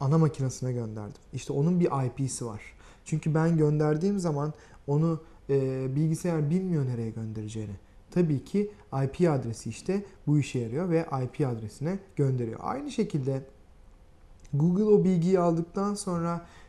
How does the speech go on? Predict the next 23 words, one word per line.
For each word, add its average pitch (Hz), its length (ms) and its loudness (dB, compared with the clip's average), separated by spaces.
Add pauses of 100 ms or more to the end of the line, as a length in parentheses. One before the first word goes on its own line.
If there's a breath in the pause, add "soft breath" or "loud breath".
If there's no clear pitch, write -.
karşılığında 170 720 2
bana 185 220 2
bir 185 100 2
bilgi 175 320 4
verecek. 117 360 0
Ne 170 80 -4
verecek? 147 340 -6
Search, 165 600 -2
search 160 360 2
result'larını 120 560 -4
verecek. 107 320 -10
Yani, 131 360 -2 (380 loud breath)
e, 127 320 -4
arama 147 320 4
sonuçlarını 113 580 -4
verecek. 165 340 -8
Aynı 151 260 -2
şekilde 123 300 -8
arama 139 320 -4
sonuçlarını 120 520 -8
o 151 120 -2
da 151 60 2
gönderirken 156 840 -2